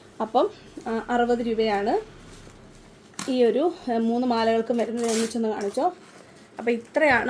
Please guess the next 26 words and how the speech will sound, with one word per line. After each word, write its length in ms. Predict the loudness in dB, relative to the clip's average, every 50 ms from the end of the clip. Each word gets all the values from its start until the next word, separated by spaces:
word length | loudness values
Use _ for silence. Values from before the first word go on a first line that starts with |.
| 2 2
ഒരുപാടില്ല, 440 | 2 4 6 6 6 6 4 2 2 2
നമുക്ക് 180 | 0 0 0 -2 -2
റീസ്റ്റോക്ക് 400 | -2 -2 0 2 0 2 2 0 2
ഇല്ല, 100 | 4 4 4 4 2 -4 -12 -20 -20 -20 -20 -20 -20 -16 -8 -8 -6
ഇത്ര 160 | -4 2 2 2 4
ഉണ്ടാകത്തുള്ളൂ. 580 | 4 2 4 2 2 4 2 2 2 4 2 2 2 0 -2
പന്ത്രണ്ട്, 320 | -2 0 0 0 0 0 0
പന്ത്രണ്ട് 240 | 0 0 0 -2 -4 -4
പീസ് 220 | -6 -10 -8 -6 -4
വീതമുണ്ട്. 360 | -2 -2 0 0 0 0 2 0 0 -2 -4 -10 -8 -4 -2
ആദ്യം 200 | 0 2 4 4 4
ആദ്യം 180 | 4 2 0 0 0
ഓർഡർ 180 | -2 -4 -6 -4
ചെയ്യുന്നവർക്ക് 420 | -2 -2 -2 -2 -6 -8 -6 -6 -4 -4
കിട്ടുന്നതായിരിക്കും. 640 | -4 -6 -4 -4 -4 -4 -4 -4 -8 -8 -8 -8 -8 -10 -18 -20 -20 -18
അപ്പോൾ 160 | -8 -6 0 0
ഡെയിലി 200 | 0 0 2 0 0 0
യൂസിനൊക്കെ 420 | 0 -2 -2 -2 -2 -2 -6 -8 -14 -12 -8 -6
നിങ്ങൾക്ക് 240 | -4 -2 -2 0 0 0
ധൈര്യമായിട്ട് 400 | 0 2 2 0 -2 -2 -2 -4
ഇടാം. 180 | -4 -2 -2 -2
നമ്മളിത് 240 | -2 -2 -4 -4 -6 -6 -6 -4
കൊണ്ടുവന്നിട്ടുണ്ട്, 580 | -4 -2 -2 -2 -4 -4 -6 -6 -4 -2 -2 -2
ഇത് 80 | -2 -2 -4
മേടിച്ചവരുണ്ടെങ്കിൽ, 880 | -4 -4 -4 -2 0 0 0 0 0 -2 -2 -2 -2 -2 -4 -2 -4 -4 -4 -6 -10 -10 -6
കാണുന്നുണ്ടെങ്കിൽ 640 | -2 0 0 0 0 -2 -4 -4 -4 -4 -4 -2 -2